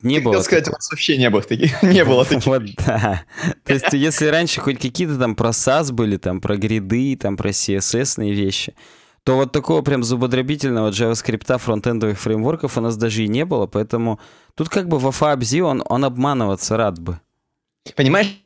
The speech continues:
Speaker 2: я еще боюсь, что вдруг это кто-то работает под Вафу Абзи. Ну, кто-то зна-, взял и напи-,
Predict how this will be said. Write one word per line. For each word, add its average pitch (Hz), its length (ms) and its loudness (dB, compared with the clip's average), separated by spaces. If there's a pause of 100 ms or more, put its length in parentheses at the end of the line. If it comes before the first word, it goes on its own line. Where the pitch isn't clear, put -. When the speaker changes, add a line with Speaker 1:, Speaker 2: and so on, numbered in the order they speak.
(140)
Speaker 2:
я 139 180 4
еще 151 220 2
боюсь, 156 300 4
что - 160 0
вдруг 127 360 2
это 139 160 2
кто-то 151 260 2
работает 127 540 4
под 104 140 2
Вафу 104 320 4
Абзи. 98 460 0 (480)
Ну, 147 120 4
кто-то 165 260 2
зна-, 147 260 4
взял 160 380 4
и 147 120 -2
напи-, 139 260 -2